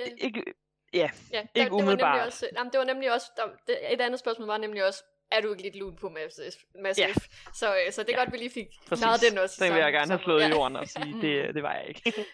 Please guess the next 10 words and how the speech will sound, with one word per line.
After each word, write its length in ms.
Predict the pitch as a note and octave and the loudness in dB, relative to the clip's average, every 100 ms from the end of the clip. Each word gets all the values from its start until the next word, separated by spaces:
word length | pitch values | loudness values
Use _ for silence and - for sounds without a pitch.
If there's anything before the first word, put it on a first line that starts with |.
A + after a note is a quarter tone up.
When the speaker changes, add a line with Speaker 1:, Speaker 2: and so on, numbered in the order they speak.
| - | -8
Speaker 2:
Ja. 140 | F3 - - - - - | -8 -10 -20 -20 -20 -18
Speaker 1:
Ja. 60 | - - _ _ _ _ _ _ - | -16 -18 _ _ _ _ _ _ -6
Speaker 3:
Jamen, 180 | G#3 A3 | -6 -4
så 120 | C4+ | -4
er 40 | |
der 100 | C4 | -2
også 160 | B3 B3+ | -4 -6
en, 140 | A3+ | -8
der 60 | G3+ | -10
spørger, 380 | - A#3 A3 | -4 2 2